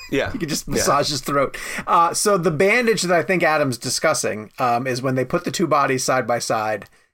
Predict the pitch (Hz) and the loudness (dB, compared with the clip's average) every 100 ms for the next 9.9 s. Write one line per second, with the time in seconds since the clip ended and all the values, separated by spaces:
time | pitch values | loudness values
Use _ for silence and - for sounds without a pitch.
0 | _ - - 127 120 123 135 139 139 139 | _ -14 -4 -2 0 0 0 0 -2 -4
1 | 160 147 135 135 - 151 139 123 131 131 | -6 -8 -4 -2 -2 0 0 0 -2 -2
2 | 123 127 123 117 147 123 117 135 127 123 | 0 0 -2 -2 -2 -2 0 -2 0 0
3 | 123 160 - 131 113 113 110 _ _ _ | 0 -2 -2 -4 -4 -6 -12 _ _ _
4 | - 139 151 247 226 151 - - _ - | -2 0 2 2 2 2 0 -14 _ -4
5 | 151 165 208 226 156 165 170 180 143 131 | 2 2 2 2 2 2 2 2 0 0
6 | 143 131 135 117 110 156 165 185 190 156 | 0 0 0 -2 -2 0 2 2 2 2
7 | 147 139 139 120 107 127 120 107 87 - | 2 4 2 -2 -2 -2 -2 -6 -6 -4
8 | - - - - 127 - 139 123 139 139 | -2 -4 -8 -10 -8 -4 0 2 2 0
9 | 131 127 - - 135 117 107 101 | 0 -2 -2 0 0 0 -2 -6